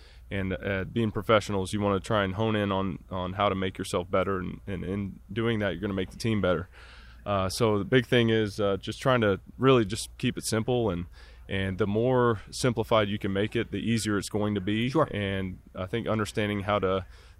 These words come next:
Speaker 1: to make small corrections, you know, um,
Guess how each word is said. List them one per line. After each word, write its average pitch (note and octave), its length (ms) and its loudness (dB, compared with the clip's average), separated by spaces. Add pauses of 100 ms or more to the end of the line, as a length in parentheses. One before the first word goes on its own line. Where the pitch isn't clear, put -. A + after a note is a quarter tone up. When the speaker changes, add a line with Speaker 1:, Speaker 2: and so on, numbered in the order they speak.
Speaker 1:
to A2 100 0 (320)
make G#2+ 480 -2 (240)
small A2 340 2
corrections, A2 800 -2
you G2+ 140 -6
know, E2+ 260 -4
um, E2+ 460 -8